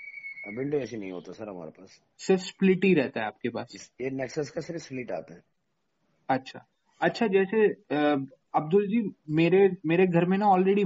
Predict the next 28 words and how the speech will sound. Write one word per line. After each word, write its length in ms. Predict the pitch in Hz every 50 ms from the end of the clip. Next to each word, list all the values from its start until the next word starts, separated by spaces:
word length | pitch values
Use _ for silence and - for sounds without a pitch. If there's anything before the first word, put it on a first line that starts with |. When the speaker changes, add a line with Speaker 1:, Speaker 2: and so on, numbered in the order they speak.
| 147 143
Speaker 2:
विंडो 300 | 151 156 160 165 180 185
लगी 280 | 185 160 156 160 170
हुई 240 | 170 151 123 113 110 107
है। 120 | 104 - _ _ _ _ _ _ _ -
Speaker 1:
जी। 220 | 87 110 104 92 - _ _ _ _ _ _ _ _ -
Speaker 2:
ठीक 160 | 165 160 165
है, 80 | 175 -
तो 120 | - 147
उसमें 380 | - 165 180 180 - - 202 196
हमारी 440 | 196 196 196 202 202 190 196 214
मर्जी 340 | 202 208 202 196 180 208 208
है, 40 | 208
हम 180 | 208 202 190 185
विंडो 260 | 185 185 185 190 196
लगाएं 380 | 196 190 185 190 185 185 185
कि 100 | 180 196
स्प्लिट 380 | 185 - - - 180 165 160 160
लगाएं, 340 | 156 147 139 143 139 139 139 -
है 60 | 156 165
ना? 140 | 214 214 175 _ _ _ _ _ _ _ -
Speaker 1:
जी। 180 | 98 98 92 87 - - - - - - - - - _ _ - 139
Speaker 2:
है 80 | 143
ना? 180 | 151 135 - _ _ -
तो 160 | 196 202 170
स्प्लिट 560 | - - - _ - 220 226 254 262 - - -
एसी 360 | 190 196 202 196 - 226 220
में 320 | 208 190 180 180 190 208 202 -
आपका 580 | 147 160 165 165 - - 196 202 202 196 -